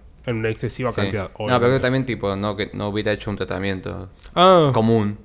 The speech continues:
Speaker 2: para
Speaker 1: Puede
Speaker 2: curarlo al
Speaker 1: ser.
Speaker 2: toque apenas lo hubieran de-,
Speaker 1: Mm.
Speaker 2: detectado y no quiso. Vamos por ese lado, creo que la culpa de la zanahoria.
Speaker 1: <laughs>
Speaker 2: Estaría bueno igual. Porque siempre la zanahoria era tipo, te cura la ceguera. ¿Ves, no ves una mierda? Zanahoria,
Speaker 1: Obvio,
Speaker 2: me decían.
Speaker 1: sí, sí.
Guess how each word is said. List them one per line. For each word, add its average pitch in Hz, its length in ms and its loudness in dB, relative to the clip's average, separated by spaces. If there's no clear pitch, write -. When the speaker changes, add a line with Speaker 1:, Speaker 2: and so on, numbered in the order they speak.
Speaker 2:
para 92 380 -4
Speaker 1:
Puede 98 160 2
Speaker 2:
curarlo 101 180 2
al 101 60 4
Speaker 1:
ser. 120 80 -4
Speaker 2:
toque 107 280 0
apenas 92 540 -4
lo 95 120 -6
hubieran 92 160 -4
de-, 92 60 -12
Speaker 1:
Mm. 95 60 -16
Speaker 2:
detectado 104 640 0
y 92 40 -6
no 92 140 -6
quiso. 82 300 -14
Vamos 98 240 0
por 101 100 -2
ese 101 220 -4
lado, 101 160 0
creo 104 160 -2
que 95 280 -6
la 98 160 -4
culpa 101 320 -4
de 95 60 -2
la 98 80 -4
zanahoria. 92 420 -8
Speaker 1:
<laughs> - 840 0
Speaker 2:
Estaría 160 260 6
bueno 233 200 8
igual. 277 380 4
Porque 139 160 4
siempre 196 220 0
la 139 80 0
zanahoria 143 280 0
era 123 120 4
tipo, 104 360 0
te 95 160 -2
cura 98 600 2
la 95 100 -6
ceguera. 123 480 2
¿Ves, 113 200 0
no 117 140 0
ves 123 140 2
una 107 120 2
mierda? 123 540 4
Zanahoria, 98 560 0
Speaker 1:
Obvio, 127 120 -2
Speaker 2:
me 117 100 0
decían. 104 320 -2
Speaker 1:
sí, 127 120 -4
sí. 127 180 -6